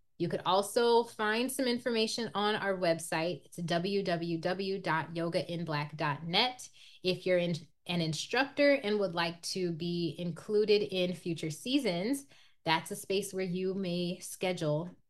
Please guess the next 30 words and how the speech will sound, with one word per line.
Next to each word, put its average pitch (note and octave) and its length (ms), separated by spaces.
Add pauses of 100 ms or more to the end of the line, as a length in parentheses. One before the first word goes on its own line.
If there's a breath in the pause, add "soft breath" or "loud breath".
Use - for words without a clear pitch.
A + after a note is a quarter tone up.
your D#3 540 (220)
recording E3 400
session. D3 480 (240 loud breath)
It's C#3+ 160
closed G3+ 420
right B3+ 240
now, F3+ 540
but E3+ 180
there E3 140
will E3+ 160
be F#3+ 160
announcements E3+ 500
for E3 160
when D#3+ 160
it D#3 120
is E3 100
open D#3+ 240
again E3+ 440 (300 loud breath)
for E3+ 180
season D#3+ 380
two D#3 200
recording. E3 600 (340 loud breath)
But G#3 360
if F#3 220
you're F#3+ 160
interested, F3+ 760
you D#3+ 120
can E3 140
either D#3+ 300
email B3+ 560